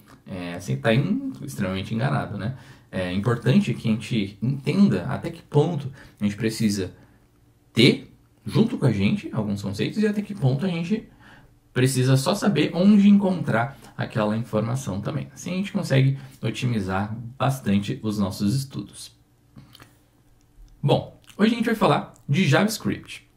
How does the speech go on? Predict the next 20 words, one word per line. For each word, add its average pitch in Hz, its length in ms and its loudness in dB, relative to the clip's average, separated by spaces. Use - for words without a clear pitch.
E 214 100 2
por 269 180 0
que 262 280 2
que 190 560 2
aprender 156 760 0
JavaScript 131 720 0
pra 151 220 -2
automatizar 139 1080 -2
é 117 340 0
importante? 120 920 -2
Bom, - 220 2
tem 294 320 2
dois 147 600 4
motivos 160 500 -2
aqui 135 360 -4
que 143 100 0
eu 143 60 4
separei 143 420 0
pra 135 160 -2
vocês. - 500 -8